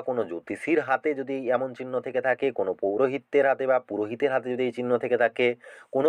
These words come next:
পণ্ডিতের হাতে যদি এমন চিহ্ন থেকে থাকে, তো এরা অবশ্যই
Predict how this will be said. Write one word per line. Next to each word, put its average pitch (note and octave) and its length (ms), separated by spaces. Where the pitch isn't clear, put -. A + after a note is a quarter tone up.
পণ্ডিতের C3+ 640
হাতে E3 240
যদি C#3 140
এমন B2 240
চিহ্ন A#2 220
থেকে A2 140
থাকে, A2 260
তো A2+ 120
এরা A2+ 120
অবশ্যই E3 500